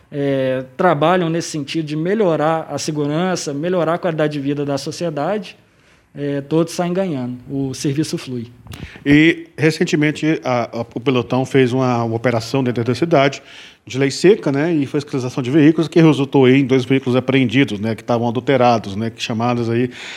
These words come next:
Speaker 2: as motos bar-, motos barulhentas, né, e também houve a, a atuação de seis pessoas. Como que se deu essa operação? Teremos mais operações nesse sentido aqui na cidade?
Speaker 1: É, essa operação, é, ela ocorreu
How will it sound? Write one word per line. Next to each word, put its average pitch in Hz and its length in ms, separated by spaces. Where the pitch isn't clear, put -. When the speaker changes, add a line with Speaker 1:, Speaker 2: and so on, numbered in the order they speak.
Speaker 2:
as 113 140
motos 139 380
bar-, 135 240
motos 127 360
barulhentas, 123 640
né, 143 180
e - 40
também 180 260
houve 160 200
a, 156 80
a 131 180
atuação 131 460
de 120 80
seis 139 180
pessoas. 110 440
Como 247 220
que - 80
se - 80
deu 139 120
essa 135 140
operação? 123 460
Teremos 143 480
mais 127 220
operações 113 540
nesse 110 160
sentido 113 320
aqui 110 100
na 104 80
cidade? 123 400
Speaker 1:
É, 147 300
essa 180 220
operação, 196 880
é, 139 460
ela 165 180
ocorreu 156 500